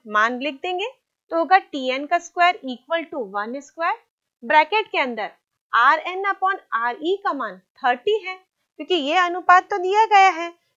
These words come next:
कि पृथ्वी की कक्षा की औसत त्रिज्या से नेपच्यून की कक्षा की औसत त्रिज्या तीस गुनी है, इसलिए हम यहाँ पर थर्टी लिख देंगे।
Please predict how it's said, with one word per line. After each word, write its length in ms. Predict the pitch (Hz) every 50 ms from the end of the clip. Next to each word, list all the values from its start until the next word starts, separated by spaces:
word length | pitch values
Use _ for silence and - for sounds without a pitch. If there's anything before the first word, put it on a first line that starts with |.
| _ -
कि 80 | 359 403
पृथ्वी 440 | 349 339 294 254 - 285 269 320 330
की 300 | 330 339 359 381 403 440 440 _ _ _ _ _ _ _ _ _ _ _ _ _ _ _ _ _ _ _ _ _ _ _ -
कक्षा 360 | 277 247 254 - - 359 359
की 160 | 359 - 381 - - -
औसत 400 | 233 240 247 - - 359 392 - -
त्रिज्या 420 | 269 269 214 202 214 247 269 339 440 466 _ _ _ _ _ _ _ _ _ _ _ _ _ _ _ _ _ _ _ _ _ _ _ _ _ _ _ _ _ -
से 120 | - 403 392
नेपच्यून 500 | 339 269 220 220 - - - 349 392 392
की 100 | 427 427
कक्षा 420 | - 285 254 - - - - 311 311
की 160 | - 349 349
औसत 340 | 285 233 233 233 - 302 311 -
त्रिज्या 300 | 247 247 220 254 339 381
तीस 300 | 381 - 403 427 466 415 -
गुनी 260 | 427 403 370 359 330
है, 140 | 311 320 330 _ _ _ -
इसलिए 280 | 294 320 311 - 359 359
हम 100 | 330 294
यहाँ 220 | 277 247 226 220 -
पर 100 | 233 233
थर्टी 340 | 233 - 311 339 320 415 427
लिख 200 | 392 403 311 285
देंगे। 280 | 349 339 320 311 311